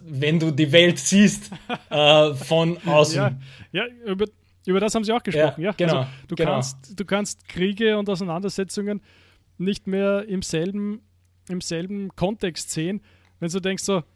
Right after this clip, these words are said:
Speaker 2: ihr haut sich jetzt da mit denen die Schädel an und du fliegst grad so drüber und denkst dir so, und er, er hat zum Beispiel erwähnt, du siehst keine einzige, und ich glaub, eine Mini-Ausnahme ist vielleicht ab und zu die chinesische Mauer,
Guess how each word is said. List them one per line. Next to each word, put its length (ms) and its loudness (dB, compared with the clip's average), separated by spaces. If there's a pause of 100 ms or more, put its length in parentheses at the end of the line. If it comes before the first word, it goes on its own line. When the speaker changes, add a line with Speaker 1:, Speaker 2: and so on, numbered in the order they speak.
(1200)
Speaker 2:
ihr 260 -2
haut 220 -2
sich 140 -6
jetzt 280 -6
da 180 -2
mit 220 -6
denen 240 -2
die 100 -8
Schädel 340 -6
an 200 -4
und 140 -8
du 40 -6
fliegst 300 -8
grad 140 -2
so 80 -6
drüber 480 -2
und 140 -6
denkst 160 -8
dir 80 -6
so, 240 -2 (840)
und 180 -12
er, 240 -4
er 100 -2
hat 80 0
zum 120 -4
Beispiel 180 -4
erwähnt, 340 -2 (340)
du 80 -6
siehst 540 -4
keine 220 -4
einzige, 640 -2
und 100 -6
ich 80 -4
glaub, 140 -4 (180)
eine 180 -4
Mini-Ausnahme 600 0
ist 80 -4
vielleicht 340 -8
ab 200 -8
und 80 -4
zu 100 -6
die 80 -4
chinesische 460 -4
Mauer, 240 -2